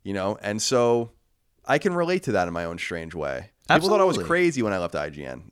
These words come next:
Speaker 1: you know? I think less so when I left Kinda Funny, but people thought I was crazy when I left I G N. And
Speaker 2: Yeah. Well, that was a huge risk.
Speaker 1: Yeah, but it, but it worked out.
Speaker 2: It
Speaker 1: And,
Speaker 2: did
Speaker 1: and
Speaker 2: indeed.
Speaker 1: it's still, I'm still the same dude and with the same creative energy, just doing it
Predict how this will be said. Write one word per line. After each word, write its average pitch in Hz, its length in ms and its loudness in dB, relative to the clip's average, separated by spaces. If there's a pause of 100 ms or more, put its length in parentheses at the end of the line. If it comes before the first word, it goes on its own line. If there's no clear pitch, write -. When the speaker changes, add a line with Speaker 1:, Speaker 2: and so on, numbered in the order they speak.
Speaker 1:
you 117 100 -6
know? 113 100 0
I - 520 -14
think 185 180 -2
less 160 200 6
so 110 240 4
when 101 160 0
I 98 60 0
left 95 180 -4
Kinda 90 200 -4
Funny, 85 320 -4
but 85 400 -12
people 160 200 -4
thought 160 140 4
I 156 60 4
was 139 100 0
crazy 147 360 -2
when 87 120 -4
I 80 40 -6
left 71 160 -8
I 65 120 -6
G 69 160 -12
N. 64 140 -12
And 71 100 -6
Speaker 2:
Yeah. 113 240 2 (380)
Well, 113 100 0
that 120 120 2
was 139 120 2
a 143 80 0
huge 107 220 -2
risk. 131 400 0
Speaker 1:
Yeah, 185 160 4
but 117 120 0
it, - 200 -8
but 135 120 2
it 127 80 4
worked 123 240 -2
out. 110 280 0 (120)
Speaker 2:
It 113 60 -2
Speaker 1:
And, 117 100 2
Speaker 2:
did 131 140 4
Speaker 1:
and 123 80 -2
Speaker 2:
indeed. 127 200 4
Speaker 1:
it's 117 100 2
still, 139 260 6
I'm 123 100 4
still 135 200 2
the 123 100 -2
same 117 280 -2
dude 110 380 0 (140)
and 107 180 -8
with 107 120 -6
the - 80 -6
same 107 180 -4
creative 90 320 -4
energy, 85 380 -6
just 78 240 -12
doing 85 180 -8
it 78 100 -12